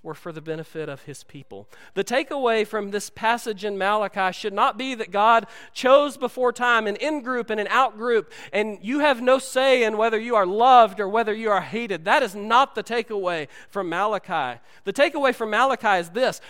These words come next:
You can point back to a specific time in history when God made a choice. And that choice that God made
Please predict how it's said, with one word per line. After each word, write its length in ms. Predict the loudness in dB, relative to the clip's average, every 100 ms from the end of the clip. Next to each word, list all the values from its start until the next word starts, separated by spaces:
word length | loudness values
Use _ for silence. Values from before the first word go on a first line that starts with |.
| -6
You 160 | -4
can 180 | -4 -6
point 360 | -2 -2 0 4
back 280 | 4 4 -2
to 100 | -4
a 80 | -6
specific 720 | -8 -8 -8 -8 -6 -6 -4
time 320 | 0 0 0
in 80 | -4
history 440 | -6 -8 -10 -8
when 200 | -6 -6
God 480 | 0 2 4 2 -2 -12 -18
made 460 | -6 -4 -2 -2 -6 -12 -20
a 80 | -18
choice. 960 | -18 -16 -8 -8 -8 -12 -18 -20 -20 _ _ -20 -20 -20 -20 -20 -20 -20 -20 -20 -20 -20 -20 -14
And 120 | -10
that 200 | -10 -10
choice 720 | -12 -4 -4 -4 -10 -20 -20 -20 -20 -20 -20 -20 -20 -20 -20
that 180 | -20 -16
God 260 | -10 -10 -10
made 380 | -12 -14 -18